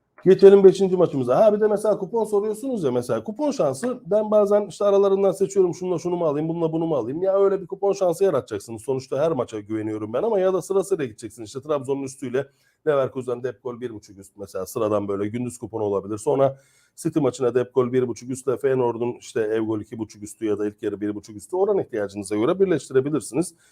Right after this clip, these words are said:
İşte beş ile altıyı, yedi ile sekizi birleştirerek gidebilirsiniz. Böyle hep veriyorum. Dört kuponumuzun üçü geliyor mesela. İkisi bile gelse kompanse ediyor. Azıcık da kar yaptırıyor. Bunları belirleyebilirsiniz. Milan Lazio mücadelesi zor bir maç. Bu ana kuponlara girmez.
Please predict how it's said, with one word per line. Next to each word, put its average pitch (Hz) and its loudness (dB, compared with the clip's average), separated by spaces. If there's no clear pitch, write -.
İşte 156 0
beş 160 2
ile 117 0
altıyı, 101 0
yedi 139 0
ile 113 0
sekizi 127 -10
birleştirerek 147 -2
gidebilirsiniz. 147 -10
Böyle 123 2
hep 147 -6
veriyorum. 151 0
Dört 160 0
kuponumuzun 110 -4
üçü 156 -2
geliyor 139 0
mesela. 110 -2
İkisi - -8
bile 98 -6
gelse 110 -4
kompanse 120 -2
ediyor. 113 -2
Azıcık 113 -2
da 131 -4
kar 117 0
yaptırıyor. 110 -2
Bunları 160 4
belirleyebilirsiniz. 160 2
Milan 208 8
Lazio 208 8
mücadelesi 131 2
zor 185 4
bir 120 -2
maç. 156 0
Bu 160 2
ana 160 4
kuponlara 123 -2
girmez. 156 -2